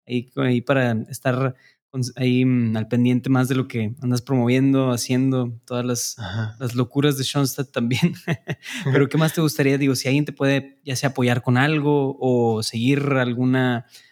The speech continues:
Speaker 1: iniciativa, proyecto, algo del, de que, una forma en la que pudieran apoyarte, padre.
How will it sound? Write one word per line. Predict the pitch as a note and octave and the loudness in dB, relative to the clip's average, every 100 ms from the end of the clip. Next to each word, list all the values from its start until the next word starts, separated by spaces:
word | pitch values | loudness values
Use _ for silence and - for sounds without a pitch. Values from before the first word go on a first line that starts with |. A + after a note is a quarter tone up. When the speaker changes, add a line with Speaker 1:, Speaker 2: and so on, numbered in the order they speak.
| _ | _
Speaker 1:
iniciativa, | C3+ B2 A#2 - D3+ C#3+ | -2 -2 -2 0 2 2
proyecto, | - B2+ D3 - - G#3 _ _ - | 2 0 0 -2 -10 -12 _ _ -10
algo | B2 C#3 | -2 0
del, | C3 A#2+ A#2 - | 0 -2 -6 -12
de | D3+ B2+ A#2+ A2+ | -6 -2 -2 -2
que, | - A#2+ - _ _ _ - | -6 -8 -8 _ _ _ -4
una | C3 A#2 | -2 0
forma | - C#3 C#3+ C#3 C3 B2 | 0 0 2 2 2 2
en | A#2+ | 0
la | |
que | A2 | -4
pudieran | - B2 C3 | -2 0 2
apoyarte, | C3 B2 A#2 A#2+ - D#3 | 2 0 0 0 -6 -16
padre. | - D#3 D#3+ | -10 -8 -8